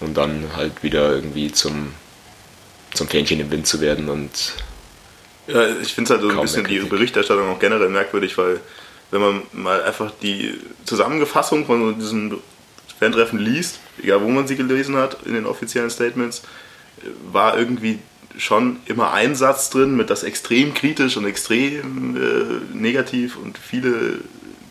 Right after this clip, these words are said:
Speaker 2: ganz kritische Fragen und Vorwürfe an die Mannschaft gebracht wurden. Das wurde aber immer in einem Satz zusammengefasst und dann irgendwie versucht, in diesem Rest dieser Zusammenfassung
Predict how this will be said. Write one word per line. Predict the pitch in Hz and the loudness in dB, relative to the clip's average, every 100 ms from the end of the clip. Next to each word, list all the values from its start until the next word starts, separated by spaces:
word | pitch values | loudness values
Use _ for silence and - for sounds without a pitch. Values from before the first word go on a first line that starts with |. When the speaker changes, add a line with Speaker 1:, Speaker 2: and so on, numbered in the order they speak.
| - - | -14 -8
Speaker 2:
ganz | 110 123 131 - | -4 -2 -4 0
kritische | 127 127 120 - | 2 2 0 -2
Fragen | - - 101 131 127 | -6 -2 0 2 0
und | 107 | -2
Vorwürfe | 110 - 120 147 123 123 113 | -4 2 4 4 4 2 0
an | 107 | 0
die | |
Mannschaft | 107 127 - 135 | 0 0 -2 -4
gebracht | 117 110 - 117 - | -6 -10 -8 -8 -6
wurden. | 127 127 131 - - - - | -6 -4 -4 -8 -16 -18 -4
Das | 101 - | -2 2
wurde | 135 156 | 4 6
aber | 120 | 6
immer | 113 123 | 4 4
in | |
einem | 110 123 | 2 0
Satz | 117 - - | 0 -2 0
zusammengefasst | 104 117 101 - - - | 2 2 -2 -2 -4 -4
und | 101 101 | -2 2
dann | 113 | 2
irgendwie | - 110 110 | 0 -4 -4
versucht, | 104 104 123 110 | -4 -2 -4 -4
in | |
diesem | 104 101 98 | -6 -4 2
Rest | 101 - - | 2 2 -4
dieser | 104 | -6
Zusammenfassung | 98 98 104 123 180 - 107 | -4 0 0 2 0 0 -4